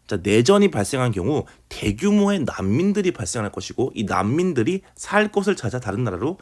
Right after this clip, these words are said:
이동하는 경우가 있겠죠. 자, 몇 년 전에 바-, 몇 년 전에 발생한 시리아 내전으로 인해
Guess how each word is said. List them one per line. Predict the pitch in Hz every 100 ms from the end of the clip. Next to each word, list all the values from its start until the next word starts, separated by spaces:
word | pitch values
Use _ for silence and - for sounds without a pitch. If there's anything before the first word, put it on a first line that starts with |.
| -
이동하는 | - 95 147 190 143 87
경우가 | 90 85 82
있겠죠. | - - - - - - -
자, | 156
몇 | 120 110 175
년 | 208 233
전에 | 233 220
바-, | 175 -
몇 | 101 123
년 | 202 214
전에 | 196
발생한 | 135 95 107 143 135 - _ _ _ _ -
시리아 | - - 247 247 240
내전으로 | 151 92 92 160 165 92
인해 | 82 117 101